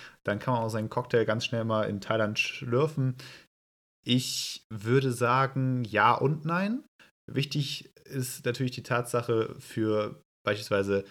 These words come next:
Einkommen, Einkommen aus, äh, Kapitalerträgen, muss Kapital da sein, so. Da kommen wir schon wieder auf das Thema, ähm, der Weg ist das Ziel,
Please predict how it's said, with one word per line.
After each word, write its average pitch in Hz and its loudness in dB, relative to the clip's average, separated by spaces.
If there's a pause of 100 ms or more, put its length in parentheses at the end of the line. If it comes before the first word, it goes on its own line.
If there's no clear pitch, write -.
(160)
Einkommen, 101 -2 (100)
Einkommen 110 -4
aus, 95 -6
äh, 101 -6
Kapitalerträgen, 104 -2 (140)
muss 117 -4
Kapital 107 4
da 123 6
sein, 139 2
so. 139 2 (380)
Da 98 -10
kommen 117 0
wir 123 4
schon 117 0
wieder 110 4
auf 104 0
das - -8
Thema, 107 0
ähm, 98 0
der 95 2
Weg 120 -2
ist 120 -6
das 110 -6
Ziel, 147 -4